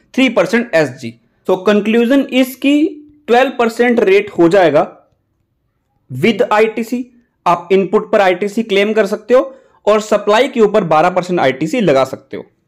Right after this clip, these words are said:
मतलब जीएसटी चार्ज कर सकते हो, सिक्स सीजी, सिक्स एसजी। But अगर आपको सप्लाई पर सिक्स परसेंट लगाना है, तो उस केस में इनपुट टैक्स क्रेडिट आपको नहीं मिलेगा।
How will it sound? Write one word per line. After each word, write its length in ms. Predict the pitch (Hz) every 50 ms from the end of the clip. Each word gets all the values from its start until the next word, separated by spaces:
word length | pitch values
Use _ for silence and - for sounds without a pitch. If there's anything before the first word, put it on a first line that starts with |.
| -
मतलब 300 | 160 160 - 233 240 185
जीएसटी 380 | 160 151 156 175 180 180 - 202
चार्ज 280 | 175 165 135 135 135 -
कर 140 | - 127
सकते 300 | 113 - _ _ _ -
हो, 80 | - - _ _ _ _ _ _ _ _ _ _
सिक्स 220 | - - 175 175 175
सीजी, 380 | - - - 160 156 160 233 254
सिक्स 260 | 240 208 196 196 - -
एसजी। 360 | 131 123 110 104 101 104 101 _ _ _ _ _ _ _ _ _ _ _ _ -
But 220 | - 185 196 196
अगर 160 | 196 190 208
आपको 260 | 208 202 202 - 214 214 214 214 214 - - _ _
सप्लाई 420 | - - 202 180 190 202 196 202 208
पर 180 | 202 214 220 214
सिक्स 280 | 208 - 226 226 226
परसेंट 380 | - - 240 233 - 240 240 240
लगाना 280 | 240 233 233 233 247
है, 140 | 277 294 294 - _ _ _ _ -
तो 60 | 208
उस 120 | 226 226
केस 220 | 226 240 233 226 233
में 160 | 226 226 -
इनपुट 380 | - 226 226 226 233 269 247 -
टैक्स 180 | 247 214 - -
क्रेडिट 240 | - 180 185 185
आपको 220 | 180 170 180 - 220
नहीं 220 | 196 175 143 131
मिलेगा। 360 | 127 117 101 98 80 - -